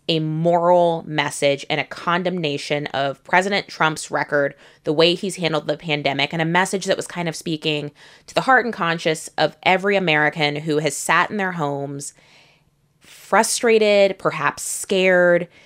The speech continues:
and looking for a way to reckon with all of that during the course of the Trump presidency since her family left the White House.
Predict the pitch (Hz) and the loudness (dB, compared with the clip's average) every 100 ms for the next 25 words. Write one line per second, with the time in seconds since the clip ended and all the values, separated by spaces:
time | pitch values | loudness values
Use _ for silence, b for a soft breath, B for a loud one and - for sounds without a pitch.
0 | b - 170 160 - - 165 196 233 226 | b -4 -2 -2 -6 -2 -2 0 -2 -2
1 | 220 196 - - 185 170 156 156 170 170 | -4 -8 -12 -2 2 2 4 2 2 -2
2 | 165 - 180 156 160 180 156 147 143 - | -4 -6 -8 0 0 2 -2 -2 -6 0
3 | 139 139 139 143 139 160 165 156 147 156 | 0 0 -2 0 0 0 0 0 0 0
4 | 156 151 160 - - 143 143 139 - 143 | 0 -2 -2 0 0 0 0 -6 -6 -4
5 | 151 135 - 190 190 151 135 123 135 139 | -4 -4 -4 0 2 0 -2 -6 -2 -2
6 | 147 147 - - - - | 2 0 0 -4 -10 -10